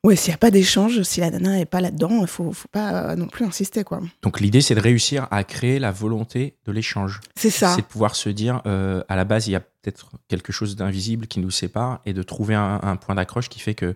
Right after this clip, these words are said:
Speaker 2: que ce soit par une blague ou par autre chose, je vais te donner envie de m'échan-, d'échanger avec moi et éventuellement de rentrer dans, euh, ce petit jeu de la séduction qui va nous mener ou pas quelque part. Mais
Speaker 1: Ouais,
Speaker 2: de
Speaker 1: d'ouvrir la porte, en fait.
Speaker 2: Ouais. Et ça peut aussi passer par le contact.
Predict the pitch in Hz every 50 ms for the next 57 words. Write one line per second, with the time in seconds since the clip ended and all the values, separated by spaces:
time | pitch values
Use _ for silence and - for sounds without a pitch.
0 | - - - - _ _ _ _ _ - - - - - 92 - - 92 90 87
1 | 92 90 92 101 107 110 104 101 82 - 85 85 85 - - 85 - - 117 127
2 | 131 131 - - - 90 92 90 87 90 92 90 95 101 107 101 90 95 110 113
3 | 113 101 90 - - 95 95 - 98 90 82 - 92 87 92 107 98 92 92 -
4 | 101 104 117 123 127 - - 98 92 90 87 98 92 - - 98 101 110 113 107
5 | 92 95 98 - - 117 120 127 - - _ _ _ _ _ - 95 104 104 117
6 | 120 117 98 92 - - 76 - - 95 95 110 113 110 104 95 92 - 95 95
7 | 98 - - - 117 127 131 - _ _ _ _ _ _ - - - 98 92 98
8 | 98 92 95 98 107 113 110 101 - 107 107 - 101 95 - 92 - 113 123 120
9 | 110 92 220 220 214 208 202 190 185 196 196 202 311 302 285 311 - 254 269 269
10 | - - 202 170 - 185 180 185 92 - - _ _ _ _ _ _ _ _ -
11 | 101 98 - - - 127 120 113 - 131 - 117 107 - 117 120 - 110 104 -
12 | 110 110 - 123 123 - _ _